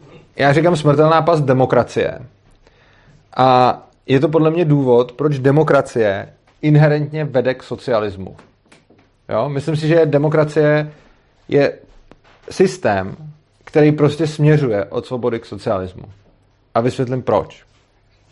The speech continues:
Máme tady tu, tuhletu vlastnost lidí. Čím v-, míň jsou zodpověd-, jako čím víc se o ně stát stará,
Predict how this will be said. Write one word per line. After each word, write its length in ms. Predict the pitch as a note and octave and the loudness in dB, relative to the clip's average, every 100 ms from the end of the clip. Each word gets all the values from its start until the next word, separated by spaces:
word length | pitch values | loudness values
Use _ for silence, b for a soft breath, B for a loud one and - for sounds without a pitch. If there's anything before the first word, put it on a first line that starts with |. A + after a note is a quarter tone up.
| b b b b b b b b b | b b b b b b b b b
Máme 280 | - C#3+ F#3+ | 0 2 2
tady 540 | D#3+ B2+ A2 G#2 C3+ D#3 - _ _ _ _ _ _ _ _ _ _ | 2 2 2 0 -6 -16 -20 _ _ _ _ _ _ _ _ _ _
tu, 260 | D#3 D#3+ - _ _ - | 0 0 -4 _ _ 0
tuhletu 360 | E3 E3+ E3+ E3 | 4 4 4 4
vlastnost 440 | D3 - D3 D3 | 2 2 -2 0
lidí. 440 | B2+ G#2 - - - _ _ _ _ _ b b b b | -4 -4 -12 -16 -20 _ _ _ _ _ b b b b
Čím 420 | - F#3 G3 G3 F3 | -4 2 2 2 -2
v-, 180 | B2 - - | -6 -12 -10
míň 400 | B2+ C#3+ E3 F#3 | 0 2 4 2
jsou 520 | F3+ F#3 F3 D#3+ - - - - | 0 0 0 -2 -6 -14 -18 -4
zodpověd-, 680 | A#2+ B2+ - C#3 C3 B2 - | -2 0 -2 0 0 -2 -4
jako 180 | C3+ D3 | -4 -2
čím 440 | - G3 F#3+ F3+ - - | 0 0 0 -4 -10 -10
víc 300 | A#2 D#3+ - | -4 -4 0
se 120 | F3+ | 0
o 80 | D3+ | 2
ně 120 | D#3+ | 0
stát 340 | D3+ C#3+ D3+ D3+ | 0 0 0 -2
stará, 540 | - G2+ F#2 F#2 | -4 -4 -4 -8